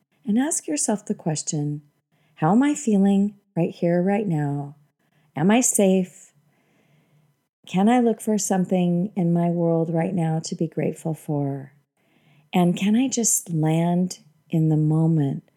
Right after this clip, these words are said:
and, and stop the worry?" That's how you jump off. And sometimes you have to do it over and over and over again.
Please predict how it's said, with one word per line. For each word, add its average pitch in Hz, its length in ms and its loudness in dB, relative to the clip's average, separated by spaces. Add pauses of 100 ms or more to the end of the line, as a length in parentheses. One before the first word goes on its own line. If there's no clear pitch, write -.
(580)
and, 165 260 2 (100)
and 165 240 0
stop - 380 0
the 175 100 0
worry?" 156 600 -2 (1600)
That's 233 240 2
how 294 60 2
you 285 160 2
jump 226 280 2
off. 185 320 -2 (300)
And 208 260 4 (120)
sometimes 247 480 0
you 233 80 0
have 208 160 -2
to 208 80 -2
do 190 260 0
it 185 180 -4
over 185 500 2
and 190 180 0
over 165 460 0
and 165 160 0
over 175 280 2
again. 160 380 -4